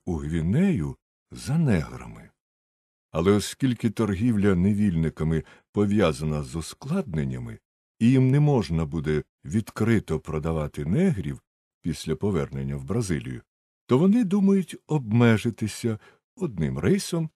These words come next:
привезти негрів таємно, а потім поділити їх між собою для своїх плантацій. Питання було в тому, чи погоджуся я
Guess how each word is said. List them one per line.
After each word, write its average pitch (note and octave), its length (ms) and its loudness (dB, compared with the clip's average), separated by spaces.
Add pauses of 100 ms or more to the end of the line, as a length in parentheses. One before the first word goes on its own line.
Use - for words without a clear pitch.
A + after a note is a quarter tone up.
(160)
привезти E3 580 0
негрів E2 560 2
таємно, D2+ 720 -4 (380)
а G#2 100 -4
потім G3 500 -2
поділити C3+ 680 2
їх F2+ 180 -2
між E2 200 -2
собою F3+ 580 -2 (280)
для E2+ 160 -2
своїх C#3+ 380 -4
плантацій. - 920 -6 (800)
Питання F#2+ 460 4
було E2 260 0
в D2+ 80 -10
тому, B2+ 460 -2 (340)
чи F2 200 -4
погоджуся A2 920 -6
я D2 480 -4